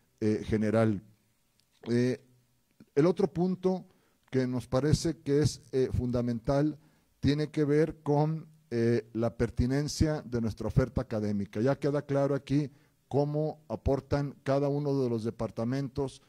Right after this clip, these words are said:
a los diferentes, eh, programas de pregrado y de posgrado, y uno de los temas prioritarios de este año y de los próximos, eh, de esta administración será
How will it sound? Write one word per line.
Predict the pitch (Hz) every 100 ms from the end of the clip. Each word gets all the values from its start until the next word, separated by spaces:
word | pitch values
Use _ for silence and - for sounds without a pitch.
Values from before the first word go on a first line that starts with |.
| _ _ _ -
a | 107
los | 110 107
diferentes, | 110 120 120 131 - 147 - -
eh, | 110
programas | - 113 110 123 131 139 135
de | 117 110
pregrado | 117 113 113 135 147 143 147 - -
y | 113
de | 107
posgrado, | - 110 101 139 151 156 175 - _ _ _ _
y | 113 120
uno | 139 170 180
de | 160
los | 139 120
temas | 156 151 151
prioritarios | - 131 123 107 135 135 143 123
de | 139
este | - 135
año | 131 131 135 135 104
y | 107
de | 101 110
los | 104 - _ _
próximos, | 131 139 139 139 131 127 - _ _ _ _ _
eh, | 101 92
de | 123
esta | - 143
administración | 143 143 - 131 131 - 135 139 139
será | 131 123 131 143